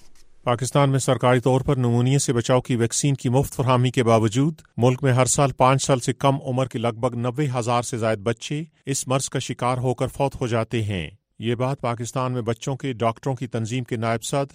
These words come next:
ڈاکٹر جلال اکبر نے نمونیا سے بچاؤ کے عالمی دن کے موقع پر وائس آف امریکہ سے گفتگو کرتے ہوئے کہی۔ انہوں نے بتایا کہ پاکستان میں ہر سال ہونے والی کم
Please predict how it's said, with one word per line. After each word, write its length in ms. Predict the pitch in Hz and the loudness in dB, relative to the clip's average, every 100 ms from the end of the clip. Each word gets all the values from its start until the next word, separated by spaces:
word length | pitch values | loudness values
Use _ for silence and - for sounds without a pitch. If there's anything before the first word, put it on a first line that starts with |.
| - - | -18 -4
ڈاکٹر 320 | 117 117 127 | -4 -2 -2
جلال 360 | 120 113 120 | 0 2 0
اکبر 300 | 120 117 139 | 0 -2 -4
نے 160 | 139 143 | -2 -4
نمونیا 460 | 127 120 123 135 139 | -4 -4 -2 -2 -2
سے 160 | 143 | -4
بچاؤ 280 | 117 - 127 | -4 -4 -4
کے 120 | - | 0
عالمی 280 | 117 113 120 | -2 -2 -2
دن 200 | 127 151 | -2 -2
کے 120 | 160 | -2
موقع 260 | 117 113 127 117 | -2 0 -2 -2
پر 120 | 135 156 _ | -6 -8 _
وائس 240 | 120 127 139 | -2 -2 -4
آف 120 | 135 | -4
امریکہ 360 | 120 117 117 135 | -2 -4 -2 -4
سے 140 | 135 | -4
گفتگو 320 | 113 - 165 | -6 -6 -6
کرتے 260 | 156 127 120 | -4 -4 -2
ہوئے 120 | 113 | -4
کہی۔ 380 | 120 110 107 80 _ _ | -4 -4 -4 -8 _ _
انہوں 220 | 123 131 | 0 2
نے 80 | 131 | 2
بتایا 340 | 127 131 139 | 0 -2 -2
کہ 100 | 156 | -2
پاکستان 500 | 139 123 123 - 135 | -2 -4 -4 -4 -2
میں 120 | 127 113 | -2 -2
ہر 160 | 123 | -4
سال 280 | 123 135 127 | -2 -2 0
ہونے 220 | 120 123 | 0 0
والی 200 | 127 123 | 0 -2
کم 200 | - 131 | -2 -2